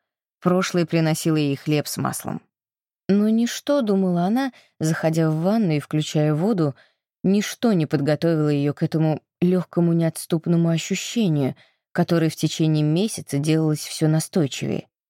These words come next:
к этому непрерывному дождю где-то на задворках сознания, к ощущению, будто она что-то упускает, где-то допустила ошибку,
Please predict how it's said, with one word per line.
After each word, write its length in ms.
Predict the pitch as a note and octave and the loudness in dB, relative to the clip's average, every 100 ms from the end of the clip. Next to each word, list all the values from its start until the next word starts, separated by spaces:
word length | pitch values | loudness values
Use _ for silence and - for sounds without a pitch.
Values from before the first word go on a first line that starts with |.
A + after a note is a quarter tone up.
| _ | _
к 80 | F3 | 0
этому 360 | F3 F3+ E3+ - | 2 2 0 0
непрерывному 840 | F#3 E3+ F#3 F3 G#3+ A3 G#3+ G#3 | 0 2 0 2 2 2 0 0
дождю 440 | F#3+ F#3 E3+ F#3+ F#3+ | 0 0 -2 -2 -2
где-то 340 | F3 F#3+ F3+ | -2 -2 0
на 120 | F3 | 0
задворках 560 | E3 E3 D#3+ F3 - D#3+ | 0 0 -2 -2 -4 -4
сознания, 760 | - F3 G3+ G#3 D3+ C#3+ F3+ _ _ _ _ | -2 0 0 0 0 -2 -6 _ _ _ _
к 100 | - | -2
ощущению, 840 | E3 - D#3 - - A#3 G3 - - _ _ - | -2 0 -4 -4 -2 0 0 -2 -8 _ _ -2
будто 320 | E3+ F3 F3 | -2 0 0
она 160 | F3 E3+ | 0 0
что-то 400 | - B3 - G#3+ | -2 -4 -2 -4
упускает, 800 | - G#3 - - D3+ - - _ _ _ - | -4 -8 -8 0 0 0 -8 _ _ _ -2
где-то 400 | E3+ E3 G#3+ G#3 | 0 2 0 0
допустила 580 | G3+ G3+ G3 A3 G#3 G#3 | 0 -2 -2 0 0 -2
ошибку, 680 | - - A3+ - - - | -2 -2 -4 -4 -8 -8